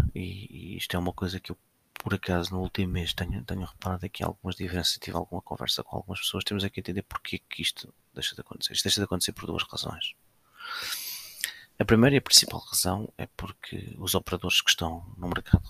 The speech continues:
regulado em Portugal fizeram e têm feito muitas queixas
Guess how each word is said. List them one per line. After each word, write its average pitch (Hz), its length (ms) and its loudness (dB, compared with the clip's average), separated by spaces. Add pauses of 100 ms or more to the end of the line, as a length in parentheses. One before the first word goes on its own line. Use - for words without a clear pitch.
regulado 85 440 0
em 87 40 -8
Portugal 90 640 -2 (720)
fizeram 95 720 4
e - 60 -6
têm 90 260 -4
feito - 640 -6
muitas 90 880 2
queixas - 720 -4